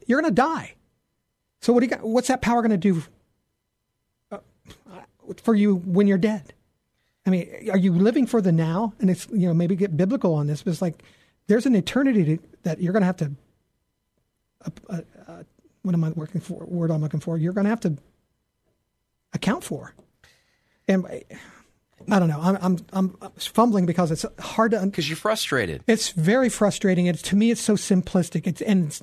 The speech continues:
Speaker 1: and it's not, they wanna complicate the simple. And I think that's on purpose too. It's like
Speaker 2: Overwhelm the system.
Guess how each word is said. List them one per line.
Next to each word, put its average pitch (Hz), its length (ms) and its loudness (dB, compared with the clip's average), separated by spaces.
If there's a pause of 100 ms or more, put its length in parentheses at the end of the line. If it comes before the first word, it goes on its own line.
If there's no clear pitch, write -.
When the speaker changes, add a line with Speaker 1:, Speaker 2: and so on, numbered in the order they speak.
Speaker 1:
and 202 180 2
it's 170 220 -2
not, 196 400 2 (500)
they 190 120 6
wanna 214 300 2
complicate 185 800 -2 (160)
the 170 80 -2
simple. 196 500 -2 (520)
And 226 100 4
I 240 40 4
think 233 180 2
that's 240 160 4
on 185 120 4
purpose 165 340 0
too. 147 300 -4 (960)
It's 185 80 0
like 240 120 6
Speaker 2:
Overwhelm 151 240 2
the 131 60 -2
system. - 500 -6